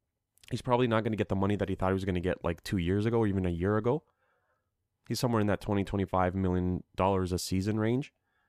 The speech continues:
which is still a ton of money, but I think he wanted something like the max last year or something like that. So he's obviously not going to get that. Um, I would stay with this role,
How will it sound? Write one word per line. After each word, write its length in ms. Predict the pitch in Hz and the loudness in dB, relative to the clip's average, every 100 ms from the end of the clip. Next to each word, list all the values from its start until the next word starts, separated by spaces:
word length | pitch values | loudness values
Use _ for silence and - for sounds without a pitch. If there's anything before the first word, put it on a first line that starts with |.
| _ _ | _ _
which 120 | 90 | -8
is 40 | |
still 240 | - 127 110 | -2 0 0
a 80 | 90 _ _ _ _ | -2 _ _ _ _
ton 180 | - 120 | -2 0
of 60 | 95 | 0
money, 260 | 92 90 | 0 0
but 300 | 80 90 85 - _ _ _ _ _ _ | 0 -2 -2 -6 _ _ _ _ _ _
I 40 | - | -4
think 160 | 127 | -2
he 60 | 107 | -2
wanted 400 | 101 98 95 90 | 0 0 -2 -4
something 380 | - 98 95 92 - | -6 -4 -2 -6 -8
like 220 | 92 92 | -6 -4
the 80 | 90 | -2
max 720 | 92 92 87 - - - - _ _ _ _ | -2 -2 -4 -12 -14 -16 -18 _ _ _ _
last 360 | 87 87 - - | -4 -4 -8 -4
year 220 | 82 82 | -2 -2
or 40 | |
something 260 | 85 90 87 | -4 -4 -2
like 160 | 82 | -4
that. 240 | - 85 - | -4 -4 -4
So 260 | - 85 - _ _ _ _ _ _ _ _ _ | -2 -2 -2 _ _ _ _ _ _ _ _ _
he's 240 | 127 117 | -4 0
obviously 400 | 123 120 113 113 | 2 2 0 0
not 220 | 104 90 | 0 0
going 120 | - 85 | 0 -2
to 80 | |
get 180 | 82 85 | -2 -4
that. 160 | - - _ _ _ _ _ | -8 -12 _ _ _ _ _
Um, 640 | 101 95 92 92 90 90 85 _ _ _ _ _ _ _ _ _ _ _ | 0 2 2 2 2 0 -2 _ _ _ _ _ _ _ _ _ _ _
I 120 | 110 | 2
would 300 | 151 160 131 - _ | 2 2 -2 -16 _
stay 240 | - - 127 | -14 -2 0
with 140 | 123 | 2
this 180 | 120 - | -2 0
role, 340 | 113 127 156 | 2 2 -2